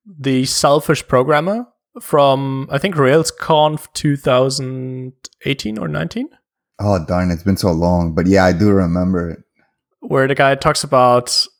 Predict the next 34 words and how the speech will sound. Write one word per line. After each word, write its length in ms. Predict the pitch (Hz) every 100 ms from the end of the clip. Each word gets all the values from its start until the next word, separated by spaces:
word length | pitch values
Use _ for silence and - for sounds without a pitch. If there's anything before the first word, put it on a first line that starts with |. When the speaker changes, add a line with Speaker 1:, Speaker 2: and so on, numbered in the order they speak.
| _ -
Speaker 1:
kind 100 | -
of 100 | 131
the 100 | 143
right 180 | 127 127
attitude 460 | 120 131 127 143 135
for 140 | 139
side 260 | 131 120 -
projects 560 | 147 143 160 165 - -
and 180 | 127 117
how 160 | 120 120
it's 120 | 123
okay 280 | 127 135 120
to 140 | -
be 280 | 127 117 113 -
kind 120 | -
of 60 | 120
selfish 540 | - 110 113 131 127
and 100 | 123
not 160 | 113 113
strive 420 | - - 110 107
for 120 | -
the 60 | 117
same, 280 | - 113 110 -
same 300 | - - 113
things 300 | - 120 113
that 60 | 147
Speaker 2:
Yeah, 280 | 170 160 135
Speaker 1:
you're 80 | 107 110
Speaker 2:
yeah, 60 | 101
yeah, 40 | 98
Speaker 1:
taught 280 | 135 123
Speaker 2:
yeah. 60 | 127
Speaker 1:
at 80 | 120
work. 340 | 117 165 -